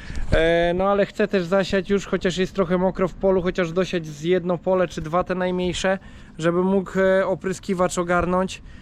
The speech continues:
I to, powiem wam, nienawidzę, jak tak ta robota idzie, no ale... Ale tak musi iść. E, ogólnie tak, w taki syf nigdy nie siałem. No gdzieś tam ci, e,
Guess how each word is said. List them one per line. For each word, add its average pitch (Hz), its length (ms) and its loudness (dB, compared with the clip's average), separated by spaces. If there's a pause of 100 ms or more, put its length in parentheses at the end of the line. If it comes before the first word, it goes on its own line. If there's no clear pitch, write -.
(240)
I 170 60 -4
to, 180 140 2
powiem 196 320 2
wam, 185 180 2
nienawidzę, 180 480 0
jak 165 160 2
tak 160 160 -4
ta 170 120 0
robota 165 440 2
idzie, 165 260 2
no 165 80 2
ale... 160 300 2 (1160)
Ale 175 240 6
tak 175 180 2
musi 196 460 2
iść. - 280 -2
E, 180 480 6
ogólnie 196 480 4
tak, 165 320 0 (480)
w - 80 -14
taki 214 320 2
syf 202 340 4 (840)
nigdy 185 360 6
nie 185 140 4
siałem. 180 560 2 (720)
No 180 100 4
gdzieś 180 240 4
tam 190 300 2 (100)
ci, 185 360 2
e, 175 380 0